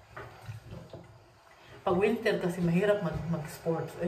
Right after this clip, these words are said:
mahirap. Dahil ano ba? Wala ka namang mga ibang magawa pag ano, lalo na pag walang pasok ng mga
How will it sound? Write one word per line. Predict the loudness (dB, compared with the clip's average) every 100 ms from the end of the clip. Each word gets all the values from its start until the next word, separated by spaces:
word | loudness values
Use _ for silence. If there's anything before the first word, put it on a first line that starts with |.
| -6 -8
mahirap. | -4 -2 -2 -4 -6 -12 -10 -6 -6 -8 -16 -8
Dahil | 0 2 4 2
ano | 0
ba? | -2 -6 -10 -16 -18 -16 -12 -12 -12 -16 -16 -16 -14 -4
Wala | -2
ka | 0
namang | 0 2 2
mga | 0
ibang | 0 0 0
magawa | 0 2 2 0
pag | -4 -2
ano, | 0 2
lalo | 4 4
na | 2
pag | 2
walang | 0 2 4
pasok | 4 2 -2
ng | -6
mga | -4